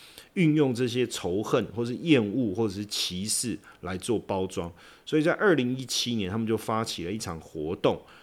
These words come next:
主题就围绕在这个品牌到底被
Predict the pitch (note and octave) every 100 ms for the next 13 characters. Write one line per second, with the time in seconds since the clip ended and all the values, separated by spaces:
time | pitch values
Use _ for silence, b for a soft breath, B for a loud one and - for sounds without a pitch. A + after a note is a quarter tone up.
0 | B B - G#2 G2+ G#2 D3+ B2+ A2+ B2
1 | A2 A2+ - - G3 C#3+ - - F#2+ F2+
2 | F#2+ G#2 D#3+ A2+ F#2 E2+ _ E3 B2